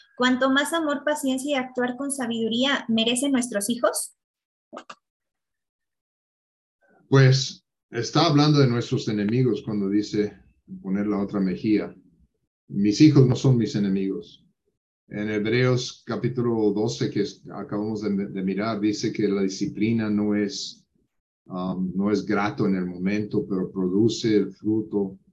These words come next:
Speaker 2: de la, de, de la justicia. Yo no digo que, que tienes que usar la vara, que es la única manera de hacerlo. Eh, no estoy tratando de, de decir eso.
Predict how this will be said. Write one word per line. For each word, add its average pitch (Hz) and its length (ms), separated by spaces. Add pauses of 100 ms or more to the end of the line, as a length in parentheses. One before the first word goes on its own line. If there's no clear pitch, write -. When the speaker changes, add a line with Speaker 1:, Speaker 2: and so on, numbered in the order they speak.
(280)
Speaker 2:
de 95 200
la, 87 380
de, 90 640
de 82 160
la 92 140
justicia. - 680 (1800)
Yo 131 280
no 208 140
digo 156 360
que, 131 300 (340)
que 107 160
tienes 165 480
que 143 120
usar 110 340
la 98 100
vara, 90 380
que 101 180
es 104 80
la 104 160
única 135 420
manera 92 640
de 95 200
hacerlo. 92 640 (480)
Eh, 98 140
no 117 140
estoy 117 280
tratando 110 440
de, 101 300
de 90 340
decir 123 400
eso. 95 480